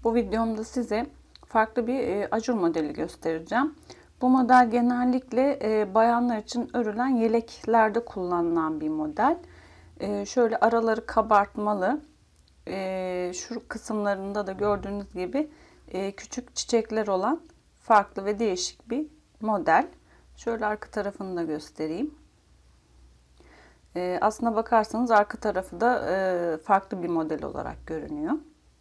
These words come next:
Şimdi dilerseniz modelimizin yapılışına geçelim. Şimdi şişimize ilmeklerimizi attık. Önce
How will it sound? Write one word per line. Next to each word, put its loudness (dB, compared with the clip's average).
Şimdi 2
dilerseniz 6
modelimizin 4
yapılışına 0
geçelim. -4
Şimdi -4
şişimize 6
ilmeklerimizi 2
attık. 2
Önce 6